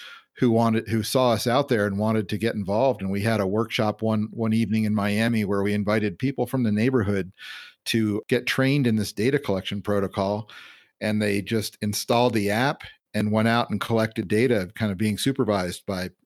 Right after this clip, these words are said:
um, some of us who, who were experts. There were s-, it was so empowering to see these people out there collecting data to something that was personally affecting them. And that kind of scalability is only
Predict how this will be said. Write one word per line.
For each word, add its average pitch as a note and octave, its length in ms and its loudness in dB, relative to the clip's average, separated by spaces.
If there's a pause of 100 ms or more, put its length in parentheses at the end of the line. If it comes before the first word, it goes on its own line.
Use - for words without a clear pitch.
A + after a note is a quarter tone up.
(120)
um, G2 200 -6
some A2+ 200 -2
of G#2 80 -2
us G2+ 160 -4
who, F#2+ 320 -4 (160)
who G#2 80 -4
were G2+ 200 0
experts. - 640 -2 (480)
There C3 80 -6
were B2+ 160 2
s-, - 240 -4
it C#3 60 4
was B2+ 160 2
so D3 240 4
empowering C3+ 500 2
to G#2 80 0
see B2+ 160 -2
these A#2 240 -2
people A2+ 520 0 (420)
out B2 220 2
there A#2+ 180 4
collecting B2 480 -2
data A#2+ 420 2
to G#2+ 80 -4
something A#2 360 -2
that A2 100 -4
was G2 140 -6
personally A#2+ 520 -2
affecting A#2 480 -2
them. G2 340 -4 (640)
And A#2 340 -2
that A#2+ 280 0
kind B2+ 280 0
of G#2+ 120 0
scalability A2+ 1120 0 (120)
is G#2 160 -2
only A2 540 0